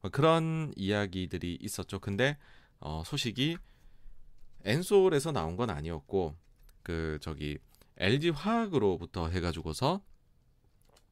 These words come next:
이제 그 소식이 나오게 됐다. 예, 라는 겁니다. 다음으로 중국 쪽에서는요.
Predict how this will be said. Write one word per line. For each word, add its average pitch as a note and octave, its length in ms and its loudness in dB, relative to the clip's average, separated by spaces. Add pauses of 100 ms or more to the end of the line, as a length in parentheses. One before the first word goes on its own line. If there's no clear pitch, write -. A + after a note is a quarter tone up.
(240)
이제 D#2 280 -4
그 D#2 200 -2
소식이 A2+ 540 -2 (280)
나오게 F2 340 -2
됐다. - 380 -6 (380)
예, D2+ 180 -6 (320)
라는 E2 240 -6
겁니다. C#2+ 380 -10 (2750)
다음으로 D3 420 4
중국 F3+ 440 2
쪽에서는요. A2+ 1000 -2